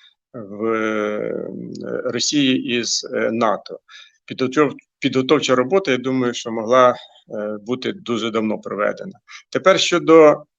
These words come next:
завезення. Завезення — це вже, е, спецешело-, ешелони із тактичними боєголовками завозяться на територію Білорусь. Далі, е, розміщуються в цих сховищах, а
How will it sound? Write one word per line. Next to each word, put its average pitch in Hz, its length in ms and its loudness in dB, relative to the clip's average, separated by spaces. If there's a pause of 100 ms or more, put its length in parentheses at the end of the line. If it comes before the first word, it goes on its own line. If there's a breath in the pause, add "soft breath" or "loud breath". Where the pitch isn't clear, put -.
(180)
завезення. 110 680 4
Завезення — 165 540 2
це 147 200 0
вже, 127 520 6 (460 soft breath)
е, 110 400 -2
спецешело-, 147 880 4
ешелони 147 640 4
із 123 240 -2
тактичними 117 800 -2
боєголовками 131 960 -2 (300 loud breath)
завозяться 127 580 0
на 117 120 -2
територію 120 600 -2
Білорусь. 117 640 0 (320 loud breath)
Далі, 147 480 6 (160)
е, 120 300 -2
розміщуються 127 880 0
в 101 60 -10
цих 175 220 0
сховищах, 175 800 4 (460 soft breath)
а 143 420 6